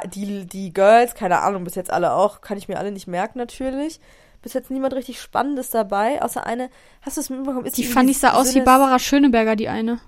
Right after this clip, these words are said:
Speaker 1: Äh, wer, welche eine?
Speaker 2: Die Schiedsrichterin.
Speaker 1: Ah, okay.
Speaker 2: Die wie
Speaker 1: Ja,
Speaker 2: eine junge
Speaker 1: gut.
Speaker 2: Barbara Schöneberger.
Speaker 1: Na gut, das weiß ich jetzt nicht mehr, wer das war. Naja.
Speaker 2: Die ist eine Business, äh, Frau bei Day.
Speaker 1: Ah, die, die, okay.
Speaker 2: Und,
Speaker 1: Ja, gut. Die
Speaker 2: und
Speaker 1: hat geklemmte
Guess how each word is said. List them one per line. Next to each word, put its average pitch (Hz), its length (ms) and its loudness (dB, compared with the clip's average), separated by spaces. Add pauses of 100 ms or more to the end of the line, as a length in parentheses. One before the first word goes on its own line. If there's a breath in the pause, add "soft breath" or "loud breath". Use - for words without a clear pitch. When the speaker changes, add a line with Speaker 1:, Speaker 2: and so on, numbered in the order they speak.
(380)
Speaker 1:
Äh, 220 60 -12 (220)
wer, 220 240 -8
welche 202 320 -8
eine? 196 400 -4 (840 loud breath)
Speaker 2:
Die 240 100 -2
Schiedsrichterin. 226 840 -4 (680 soft breath)
Speaker 1:
Ah, 233 260 -10
okay. 226 640 -8 (720)
Speaker 2:
Die 233 140 -2
wie 226 40 0
Speaker 1:
Ja, 247 60 4
Speaker 2:
eine 247 100 6
junge 277 320 4
Speaker 1:
gut. 247 80 0
Speaker 2:
Barbara 262 300 2
Schöneberger. 214 720 0 (920 soft breath)
Speaker 1:
Na 240 120 4
gut, 233 200 -4
das 220 120 -10
weiß 214 120 4
ich 214 60 -8
jetzt - 140 -8
nicht 190 140 -10
mehr, 175 140 -8
wer 170 80 -6
das 175 200 -8
war. 170 300 -6 (1120)
Naja. 185 200 -4
Speaker 2:
Die 240 120 2
ist 247 140 0
eine 240 80 6
Business, 277 640 4
äh, 240 160 0
Frau 247 420 6
bei 220 300 2
Day. 233 280 2
Speaker 1:
Ah, 247 300 4
die, 214 420 -8
die, 240 480 -6
okay. 180 380 -4
Speaker 2:
Und, 233 280 6
Speaker 1:
Ja, 185 40 -10
gut. 175 260 -16
Die 226 40 4
Speaker 2:
und 247 80 6
Speaker 1:
hat 247 80 4
geklemmte 233 240 6